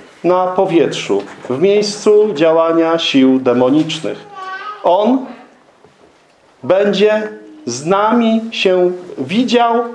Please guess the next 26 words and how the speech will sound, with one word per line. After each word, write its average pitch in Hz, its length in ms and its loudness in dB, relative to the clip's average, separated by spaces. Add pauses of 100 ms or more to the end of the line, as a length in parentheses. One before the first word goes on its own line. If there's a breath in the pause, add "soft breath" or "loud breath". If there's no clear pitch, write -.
(100)
tam, 247 480 -2 (140)
gdzie 202 580 2
diabeł 170 600 2 (340)
teraz 120 480 0 (280)
panuje. 170 600 2 (500 loud breath)
Za 208 180 0
pozwoleniem 226 640 2
Bożym 214 420 2
diabeł 95 380 -2
tam 90 220 -4
panuje. 90 460 -4 (100)
To 196 80 2
nie 415 160 2
jest 294 200 0
tak, 208 200 2
że 175 280 0 (320 loud breath)
diabeł 175 540 2
może 151 420 2
cokolwiek 135 680 0
wykonać, 127 800 -2 (180)
na 123 160 0
co 123 200 0
nie 113 180 0
ma 120 160 2
pozwolenia 104 640 0
Bożego. 107 500 0